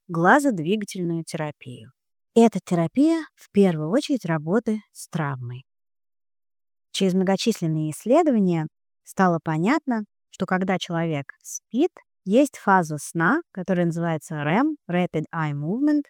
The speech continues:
когда наши глаза очень быстро двигаются под глазницами. При помощи технологии М Р Т стало понятно, что в этот момент наш мозг перерабатывает все то, что произошло с нами за предыдущий день.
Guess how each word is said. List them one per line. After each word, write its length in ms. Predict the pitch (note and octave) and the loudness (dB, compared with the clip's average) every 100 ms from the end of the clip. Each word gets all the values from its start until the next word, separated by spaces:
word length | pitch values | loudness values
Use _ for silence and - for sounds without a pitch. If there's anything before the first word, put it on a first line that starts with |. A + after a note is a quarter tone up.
| _ | _
когда 380 | - E3+ G3 G3 | -8 0 4 4
наши 300 | F#3 F3 D#3 | 4 0 -4
глаза 440 | D#3 D3+ G#3+ D4+ - | -4 0 2 2 0
очень 380 | G#3+ A#3+ F#3+ D#3+ | -4 -2 -2 -2
быстро 340 | B3 - F#3 | -2 -2 -4
двигаются 500 | D#3+ F3+ G3 E3+ - | -2 0 0 -2 -4
под 120 | - E3 | -10 -6
глазницами. 800 | E3 D#3+ D#3 C#3+ - - B2 B2+ _ _ _ _ _ - - _ | -4 -4 -4 -8 -10 -16 -16 -18 _ _ _ _ _ -20 -20 _
При 100 | G3 | 0
помощи 460 | F#3+ G#3 F3 - D#3+ | 2 4 2 0 -6
технологии 560 | - E3 E3+ D#3+ D3+ | -4 -2 0 0 -2
М 120 | D3+ D3+ | -2 -2
Р 100 | C#3+ | -4
Т 240 | - D4 E4+ - _ | 0 0 0 -8 _
стало 280 | - C#4 D4 | 0 4 4
понятно, 600 | A#3 A3 D#3+ C#3+ D#3+ D#3+ - - | 6 4 4 -2 -10 -16 -16 -14
что 500 | - - E3 D#3 D3 - _ _ | -10 -4 -2 -2 -4 -10 _ _
в 80 | F3 | 0
этот 280 | F#3 E3+ D#3 | 0 0 -4
момент 500 | D#3 D3 F#3+ D#4 E4+ _ _ _ | -6 -4 -2 -2 -4 _ _ _
наш 360 | F3+ E3+ D3+ - | 0 0 0 -2
мозг 380 | F3 C4+ E4 - _ - | 0 2 0 -6 _ 2
перерабатывает 1000 | B3 B3+ A#3+ A3+ G3 F3+ - C#3+ C#3 A#2 | 6 6 6 4 4 2 0 -8 -10 -10
все 220 | - E3 D3 | -10 -10 -2
то, 180 | A#3+ C#4+ | 0 0
что 160 | - | -2
произошло 540 | F3 D#3+ D#3+ D#3 A3+ C4 | -6 -4 -4 -4 -2 -4
с 100 | - | -2
нами 240 | G3 G#3+ | -2 0
за 140 | F3 | -2
предыдущий 680 | D#3+ D#3 D3+ E3 E3+ - F3 | -6 -10 -10 -8 -8 -8 -8
день. 340 | E3 D#3 C3+ | -6 -6 -8